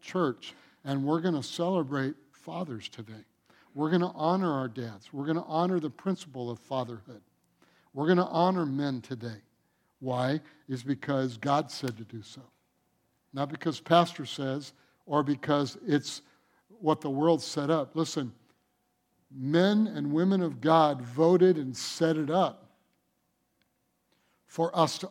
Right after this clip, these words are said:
honor because it was biblical. If you study real history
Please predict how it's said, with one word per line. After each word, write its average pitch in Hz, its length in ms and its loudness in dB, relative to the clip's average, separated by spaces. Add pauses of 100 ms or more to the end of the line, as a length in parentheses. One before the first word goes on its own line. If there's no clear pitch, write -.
honor 165 400 4
because 127 720 0 (440)
it 156 160 -4
was 135 220 -4
biblical. 120 540 -10
If 104 120 -18
you 127 60 -10
study 170 540 6
real 156 420 6
history 123 640 -6